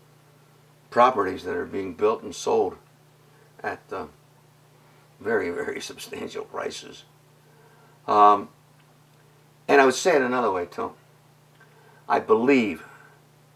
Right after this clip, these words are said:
the aggravation of driving to and from work is pushing a lot of people into Fells Point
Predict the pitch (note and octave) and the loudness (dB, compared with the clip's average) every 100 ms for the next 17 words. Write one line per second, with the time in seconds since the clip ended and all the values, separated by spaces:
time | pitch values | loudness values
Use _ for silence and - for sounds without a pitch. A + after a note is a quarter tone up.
0 | _ _ _ _ _ _ A2 G#2 - A2 | _ _ _ _ _ _ -6 -4 0 0
1 | G#2 G2 G#2+ G#2+ - A2 - - G2 F2+ | 2 4 4 2 -2 -12 -18 -10 -6 -6
2 | - _ _ _ _ _ _ - G2+ G#2 | -10 _ _ _ _ _ _ -4 0 0
3 | - - - - G3+ - - - - - | 0 -8 -8 -6 -6 -8 -8 -6 -8 -8
4 | - _ _ _ _ _ _ _ _ _ | -18 _ _ _ _ _ _ _ _ _
5 | _ - F2 - - - F2+ D#2+ - - | _ -14 -14 -12 -12 -10 -10 -6 -6 -8
6 | - - C2+ - - - - - F3 - | -14 -14 -12 -12 -10 -10 -12 -14 -14 -14